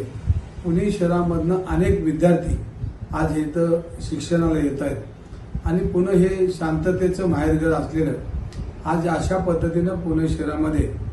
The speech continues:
जी पुणे शहराला काळिंबा लागणाऱ्या घटना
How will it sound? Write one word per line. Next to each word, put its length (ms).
जी 220
पुणे 300
शहराला 520
काळिंबा 540
लागणाऱ्या 380
घटना 440